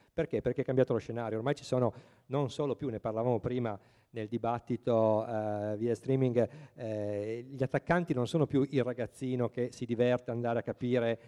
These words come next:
se vuole en-, come entrare nel sistema informativo. Ormai ci sono delle vere e proprie organizzazioni, se non degli interi paesi dedicati proprio al cybercrime. Quindi sono cambiati gli scenari e quindi ben vengano soprattutto delle, delle regole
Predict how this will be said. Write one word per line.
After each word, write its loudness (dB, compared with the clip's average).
se 2
vuole 10
en-, -2
come 4
entrare 0
nel -2
sistema -4
informativo. -2
Ormai 0
ci -10
sono -6
delle -2
vere 0
e -6
proprie -10
organizzazioni, -2
se -8
non -4
degli -14
interi 0
paesi 0
dedicati -4
proprio 0
al -4
cybercrime. -4
Quindi 2
sono 2
cambiati 0
gli -4
scenari -2
e -2
quindi -6
ben 2
vengano 4
soprattutto 2
delle, 2
delle -2
regole 6